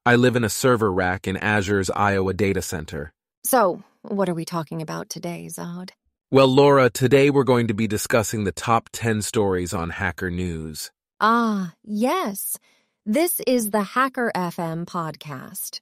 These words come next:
Speaker 2: generated end-to-end with the use of artificial intelligence technology. And this is a very special episode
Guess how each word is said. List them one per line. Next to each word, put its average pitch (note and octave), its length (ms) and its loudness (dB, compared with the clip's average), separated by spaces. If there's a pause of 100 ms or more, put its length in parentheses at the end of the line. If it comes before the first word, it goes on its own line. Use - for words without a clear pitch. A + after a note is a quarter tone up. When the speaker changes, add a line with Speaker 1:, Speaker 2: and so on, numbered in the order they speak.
(100)
Speaker 2:
generated D#3 680 -4 (140)
end-to-end G#3 1300 -2
with F#3 160 -6
the F3+ 100 -6
use A#3+ 460 -4
of F#3 260 -6
artificial A3 680 -4
intelligence G3 840 -4
technology. D3 920 -12 (580)
And D4+ 140 4
this F#4 160 0
is A3 140 0
a G#3 40 0
very F3 300 -4
special F#3 460 -4
episode G#3 680 -4